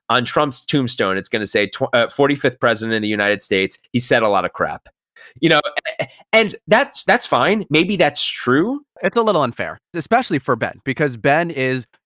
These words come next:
Speaker 2: I mean, you can't argue the fact that the dude is a genius. He's incredibly bright. And so, you know, he understands the weight of the office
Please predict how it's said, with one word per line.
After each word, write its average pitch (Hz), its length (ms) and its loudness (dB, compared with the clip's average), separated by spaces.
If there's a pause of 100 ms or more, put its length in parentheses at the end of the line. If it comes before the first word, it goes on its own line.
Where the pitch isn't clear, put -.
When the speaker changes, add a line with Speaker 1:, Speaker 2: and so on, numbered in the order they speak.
(280)
Speaker 2:
I 139 60 -2
mean, 139 160 0
you 139 100 -4
can't 165 400 -4
argue 113 280 -2
the 101 80 -6
fact - 260 -4
that 104 140 -8
the 104 80 -10
dude 127 340 -4
is 104 140 -6
a 101 40 -10
genius. 104 500 -8
He's 113 120 -8
incredibly 120 800 -2
bright. 131 480 -2 (280)
And 139 160 -2
so, 156 280 0
you 147 240 -4
know, 175 240 2
he 156 160 -2
understands 120 760 -4 (300)
the 131 120 2
weight 123 520 -2
of 117 100 -2
the 120 140 -2
office 117 420 -2